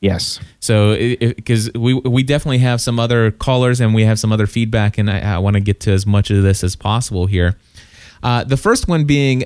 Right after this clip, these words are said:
Speaker 2: business using social media for marketing. Are there do's and don'ts? Um, what do you think about that, Eric?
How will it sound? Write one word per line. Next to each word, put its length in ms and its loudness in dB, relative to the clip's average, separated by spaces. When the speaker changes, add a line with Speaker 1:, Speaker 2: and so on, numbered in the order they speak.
Speaker 2:
business 440 -2
using 640 0
social 400 -2
media 260 0
for 160 -4
marketing. 580 2
Are 140 0
there 140 0
do's 380 2
and 120 0
don'ts? 580 -2
Um, 320 -2
what 260 -2
do 60 0
you 120 0
think 180 -2
about 240 0
that, 140 0
Eric? 400 0